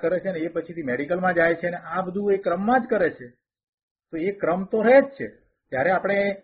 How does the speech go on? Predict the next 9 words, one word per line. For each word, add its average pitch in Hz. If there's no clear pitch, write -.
એમ 185
નથી 240
કહેતા 175
કે 160
આ 156
ક્રમ 147
તૂટી 143
જવો 143
જોઈએ, 135